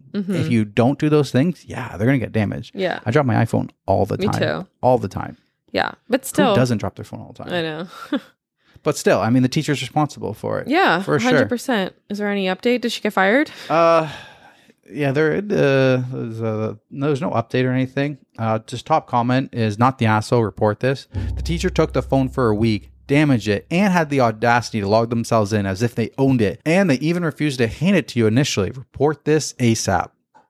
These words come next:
Speaker 1: Mm-hmm. Yep.
Speaker 2: Yeah, hundred percent.
Speaker 1: Yeah, no excuses here.
Speaker 2: The next comment, "Not the asshole. It seems more likely the teacher swapped your daughter's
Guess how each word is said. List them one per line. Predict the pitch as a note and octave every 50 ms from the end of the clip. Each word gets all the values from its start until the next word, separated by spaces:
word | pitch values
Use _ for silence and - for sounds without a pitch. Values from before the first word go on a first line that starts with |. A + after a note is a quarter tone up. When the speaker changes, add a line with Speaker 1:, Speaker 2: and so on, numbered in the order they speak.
| _ -
Speaker 1:
Mm-hmm. | G3 G#3 A3 F#3+ F3 F#3 - _ _ _ _ _ _ _ _ _ _ _ _ _ _ _ _ _ -
Yep. | F#3+ F3 - _ _ _ _ _ _ _ -
Speaker 2:
Yeah, | A2+ A#2 G#2 F#2 - _ _
hundred | - - B2 B2 B2+
percent. | B2 C3 B2 - D3+ B2+ G2+ - - - _ _ _ _ _ _ _ _ _ _ _ _ _ -
Speaker 1:
Yeah, | - E3+ - - _ _ _ -
no | G#3 A3 A3+ A3+
excuses | G#3+ G3+ - - - F3+ F3 F3+ - G3+ -
here. | - - - F3+ F3+ F#3 _ _ _ _ _
Speaker 2:
The | - A#2
next | A2+ B2+ C3 - - -
comment, | - G#2+ G2+ G#2 G2+ G2+ -
"Not | A2+ C3 C#3+ -
the | - B2
asshole. | A#2 A2 G2+ G2+ - - G2+ F#2+
It | F#2+
seems | - - G3 A3 A3+ F3+ B2+
more | A#2+ A#2+ B2+ C#3+ E3+ G#3 G#3+
likely | F3+ D3+ B2+ C3 C3+ - - - A2 G2
the | F#2 - G2+
teacher | - - - F3 F#3+ - - - G#2 F#2
swapped | - - - - B2+ B2+ C3 C#3+ C#3+ - -
your | A#2+ A#2 A2 G#2
daughter's | G#2 - A#2 A#2 A#2+ A#2 G#2 G2+ G2 F#2+